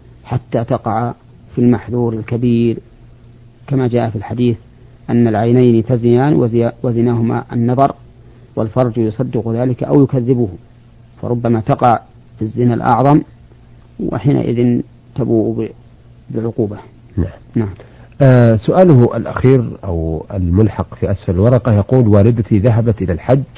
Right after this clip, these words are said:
Speaker 2: إلى حج بيت الله الحرام، إلا أنها طافت الصفا والمروة سبعة أشواط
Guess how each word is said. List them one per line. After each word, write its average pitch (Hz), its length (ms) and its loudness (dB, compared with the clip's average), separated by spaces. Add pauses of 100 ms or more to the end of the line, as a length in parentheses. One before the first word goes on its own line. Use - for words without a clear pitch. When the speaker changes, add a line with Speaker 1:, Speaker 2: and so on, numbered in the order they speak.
(160)
Speaker 2:
إلى 90 160 -2
حج 110 260 -2
بيت 104 260 0
الله 107 180 2
الحرام، 80 340 -4 (460)
إلا 147 220 6
أنها 139 260 6
طافت 113 400 4
الصفا 101 380 -2
والمروة 123 540 4 (100)
سبعة 117 300 2
أشواط 143 400 2